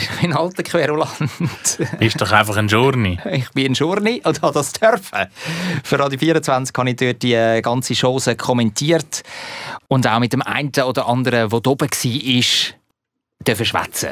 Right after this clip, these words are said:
Speaker 1: Das sind ja so Prominente gsi, Politikerinnen und Politiker, Zäufter und unter diesen Zäuftern natürlich auch der Böckbauer, der Lukas Meier.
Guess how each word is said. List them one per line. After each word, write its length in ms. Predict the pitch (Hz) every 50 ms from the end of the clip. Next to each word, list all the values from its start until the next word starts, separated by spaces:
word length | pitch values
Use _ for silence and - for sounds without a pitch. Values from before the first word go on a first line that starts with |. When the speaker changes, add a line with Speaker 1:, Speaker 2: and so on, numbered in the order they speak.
| - -
Speaker 1:
Das 180 | 98 90 - -
sind 200 | 87 87 87 -
ja 120 | 76 -
so 280 | - - 80 82 82 -
Prominente 680 | - - 92 98 107 101 104 131 143 - - - 117 107
gsi, 420 | - - 120 113 117 113 117 110
Politikerinnen 760 | 110 113 110 120 151 151 - 135 - - 131 127 131 131 127 117
und 120 | 107 -
Politiker, 720 | - - - - 151 151 - - 127 - - - 131 110 104 - - - - - - - - - - - _ _
Zäufter 800 | - - 170 160 196 208 185 - - - - 175 160 143 135 - _ _ _ _ _ _ _ _ _ _ _ _ _ _
und 420 | - 185 202 208 185 - - - -
unter 220 | - 175 170 160 151
diesen 220 | 139 131 135 127
Zäuftern 380 | - 131 127 135 - - 139 120
natürlich 300 | 113 - 127 123 - 95
auch 120 | 104 110
der 100 | - 117
Böckbauer, 680 | 107 110 123 143 160 147 - - 120 113 120 123 120 110 101 - - - - - - _
der 80 | - 120
Lukas 420 | 107 117 113 - - 110 98 -
Meier. 380 | - 78 73 73 - 82 73